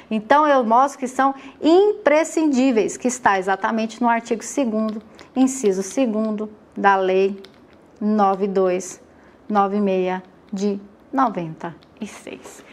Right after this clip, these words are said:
Imprescindibilidade da medida e crime apenado com pena de reclusão.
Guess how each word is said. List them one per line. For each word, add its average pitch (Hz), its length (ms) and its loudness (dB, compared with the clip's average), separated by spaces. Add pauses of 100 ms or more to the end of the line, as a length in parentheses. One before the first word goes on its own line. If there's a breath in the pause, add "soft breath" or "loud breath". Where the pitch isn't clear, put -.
(180 loud breath)
Imprescindibilidade 190 1120 0
da 185 40 -6
medida 285 640 0
e 277 80 -2
crime 247 400 0
apenado 202 640 0 (300 loud breath)
com 254 320 0
pena 196 400 -2 (160)
de 349 240 0 (160)
reclusão. 269 840 -2